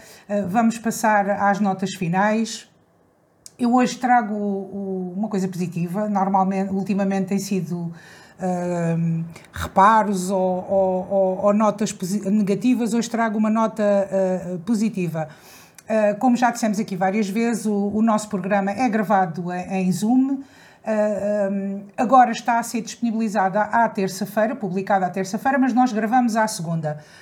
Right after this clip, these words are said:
Eh, ora, esta segunda-feira é inaugurada a ponte quinhentos e dezasseis em Arouca. Eu gosto sempre quando se fala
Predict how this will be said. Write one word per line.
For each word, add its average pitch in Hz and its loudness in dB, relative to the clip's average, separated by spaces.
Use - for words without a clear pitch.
Eh, 240 4
ora, 285 6
esta 214 0
segunda-feira 247 -2
é 233 -4
inaugurada 220 2
a 233 -4
ponte 240 0
quinhentos 254 2
e 226 2
dezasseis 208 0
em 202 2
Arouca. 151 -4
Eu 262 0
gosto 262 4
sempre 262 0
quando 247 2
se - -8
fala 233 2